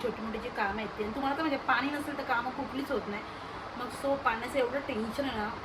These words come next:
खूप जास्त टेन्शन आहे. तुम्हाला येतं का पाण्याचं टेन्शन? कारण की पाणी असेल ना तर हर एक काम होतात. आणि मला ना सगळं स्वच्छता लागतं,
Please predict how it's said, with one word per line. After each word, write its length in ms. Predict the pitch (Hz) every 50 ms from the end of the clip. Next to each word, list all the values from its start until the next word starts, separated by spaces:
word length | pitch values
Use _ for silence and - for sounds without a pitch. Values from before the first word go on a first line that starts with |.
| - - - -
खूप 80 | 311 330 262
जास्त 180 | 294 294 294 294
टेन्शन 280 | 285 262 226 220 -
आहे. 180 | 214 233 - -
तुम्हाला 240 | 269 262 277 285 294
येतं 180 | 285 277 285
का 80 | 277 269
पाण्याचं 320 | 254 240 220 214 214 233
टेन्शन? 340 | 214 - 220 208 208 - 226 254 - - - - - - - - - - - - - - - - - - - - - - -
कारण 140 | 277 294 294
की 80 | 330
पाणी 460 | 277 - - 262 233 226 226 254 277 285 -
असेल 400 | 494 480 - - 285 269 240 220
ना 100 | 214 214
तर 120 | 214 240
हर 240 | 226 214 233 240 247
एक 160 | 254 254 262 - - -
काम 320 | 233 208 208 214 220 220
होतात. 260 | 214 196 - - 196 202 - -
आणि 100 | 220 226
मला 220 | 226 220 220 233 240
ना 280 | 247 277 262 - 277
सगळं 160 | 220 214 233
स्वच्छता 420 | 226 - 262 220 220 - 220 220 220
लागतं, 320 | 220 208 208 - - 202